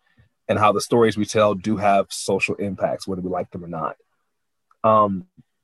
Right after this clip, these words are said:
just to put this out there, people of African descent have had very deep spiritual views about this life and the life after. I know for me, I make, you know, in American studies, we talk about this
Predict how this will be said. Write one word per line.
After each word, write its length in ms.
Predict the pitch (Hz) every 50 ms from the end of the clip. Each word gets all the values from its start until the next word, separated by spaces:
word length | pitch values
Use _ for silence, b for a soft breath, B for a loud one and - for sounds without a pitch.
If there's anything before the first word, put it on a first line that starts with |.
| _ _ _ _ _ _ _
just 200 | - 123 113 -
to 80 | - 110
put 180 | - - 127 -
this 140 | 123 - -
out 220 | 107 120 123 - -
there, 320 | 139 131 135 139 151 - _ _ _ _ _ _ _ _ _
people 340 | - 135 127 117 - 120 113
of 100 | 107 - -
African 380 | 113 117 113 - - - 113
descent 380 | 101 101 - - - 127 131 - - _ _
have 220 | - - 120 113 -
had 260 | - 120 107 - 92
very 300 | 101 110 113 110 107 98 - _ _ _ -
deep 240 | 120 123 123 - _ -
spiritual 560 | - - - - 117 113 113 - 107 101 92
views 560 | 92 101 98 104 113 127 147 156 - - - _ _ _ _ _ _ _ _
about 320 | - 110 101 113 104 - -
this 220 | 98 110 - -
life 220 | 110 113 117 110 -
and 120 | 104 98
the 40 | 95
life 260 | 98 101 95 - 104
after. 400 | 98 98 107 - - 131 143 156 - _ _ _ _ _ _ _ _ _ _ _ _ _ _ _ _
I 140 | - 107 107
know 160 | 107 104 98
for 300 | - - 101 95 90 - _ -
me, 380 | 82 98 107 107 104 101 101
I 100 | 95 104
make, 220 | 104 101 104 98 - _ _ _ _ _
you 80 | - 107
know, 80 | 104
in 80 | 98 104
American 300 | 101 113 110 - - 95
studies, 340 | - 120 110 104 101 95 -
we 80 | 107
talk 240 | - - 113 104 -
about 240 | 110 101 98 92 -
this 220 | 98 98 - -